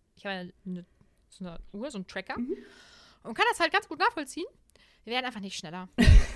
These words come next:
Speaker 2: Ja, weil
Speaker 1: Es
Speaker 2: die
Speaker 1: kann sein, dass wir
Speaker 2: trainieren.
Speaker 1: mehr reden in der Zeit.
Speaker 2: <laughs> Geil.
Speaker 1: Aber irgendwie. Und, und jedes Mal gehen wir raus und sagen, „Boah, diesmal haben wir auf jeden Fall mehr Bahnen geschafft. Auf jeden Fall, das waren so viele.“ Das ist immer gleich viel.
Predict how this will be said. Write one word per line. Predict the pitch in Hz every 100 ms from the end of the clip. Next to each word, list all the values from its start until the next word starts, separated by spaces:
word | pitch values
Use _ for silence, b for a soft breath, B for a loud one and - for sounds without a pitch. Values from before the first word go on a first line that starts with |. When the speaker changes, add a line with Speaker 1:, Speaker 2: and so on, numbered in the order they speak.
| - - - - - _ B B B B 403 392 277 -
Speaker 2:
Ja, | 269
weil | 214
Speaker 1:
Es | 226
Speaker 2:
die | 277
Speaker 1:
kann | 262
sein, | 247
dass | 277
wir | 214
Speaker 2:
trainieren. | 208 202
Speaker 1:
mehr | 269
reden | 403 240
in |
der | 208 190
Zeit. | - 202 403
Speaker 2:
<laughs> | 392 311 - 392 - - - - - 508 359 330 311 -
Geil. | 170 165 175 - -
Speaker 1:
Aber | - 269 247
irgendwie. | 240 262 320 403 B B -
Und, | 302 254 -
und | 285 285
jedes | 359 427
Mal | 339
gehen | 302
wir | 269
raus | 262
und | 247
sagen, | 240 226
„Boah, | 226 214 127 269
diesmal | 320 294 240
haben | 233
wir | 202
auf | 254
jeden | 269
Fall | 226 226
mehr | 226
Bahnen | 202 185 185
geschafft. | 185 185 185
Auf | 185
jeden | 226 262
Fall, | 254 240 202
das | 190
waren | 214 226
so | 320
viele.“ | 349 311 294 233 240
Das | 180
ist | - -
immer | 185
gleich | 185
viel. | -